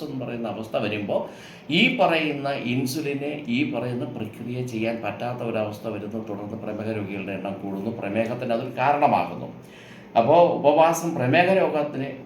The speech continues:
ഒരു, ഒരു പരിധിവരെയെങ്കിലും പരിഹാരമാവുന്നു എന്നുള്ളത് ഒരു ഒന്നാമത്തെ വിഷയം. രണ്ടാമത് പ്രമേഹത്തോടൊപ്പം സർവ്വസാധാരണമായി നമ്മളിപ്പോൾ കണ്ടുവരുന്ന ഒരു സ-, പ്രശ്നമാണ് കൊളസ്ട്രോൾ. ഈ കൊളസ്ട്രോൾ അമിതമായ കൊഴുപ്പ് നമ്മുടെ ശരീരത്തിൽ അടിഞ്ഞു കൂടുമ്പോൾ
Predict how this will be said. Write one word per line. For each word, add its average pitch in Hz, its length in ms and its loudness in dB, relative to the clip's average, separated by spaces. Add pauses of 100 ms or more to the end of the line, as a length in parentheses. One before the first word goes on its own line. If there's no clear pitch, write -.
(140)
ഒരു, 127 100 0 (460)
ഒരു 139 120 6 (100)
പരിധിവരെയെങ്കിലും 143 800 4
പരിഹാരമാവുന്നു 110 840 0
എന്നുള്ളത് 95 360 -4 (200)
ഒരു 90 140 -2 (240)
ഒന്നാമത്തെ 104 480 0
വിഷയം. - 260 -14 (560)
രണ്ടാമത് 165 540 6 (180)
പ്രമേഹത്തോടൊപ്പം 170 720 4
സർവ്വസാധാരണമായി 180 800 -2
നമ്മളിപ്പോൾ 170 340 -2
കണ്ടുവരുന്ന 165 460 0
ഒരു 165 120 -2 (260)
സ-, 139 200 0 (100)
പ്രശ്നമാണ് 139 520 -6 (100)
കൊളസ്ട്രോൾ. 147 420 4 (840)
ഈ 180 120 6
കൊളസ്ട്രോൾ 180 500 2 (200)
അമിതമായ 160 420 4 (100)
കൊഴുപ്പ് 147 380 2 (180)
നമ്മുടെ 143 300 0 (180)
ശരീരത്തിൽ 139 480 -2 (140)
അടിഞ്ഞു 127 320 0
കൂടുമ്പോൾ 117 420 0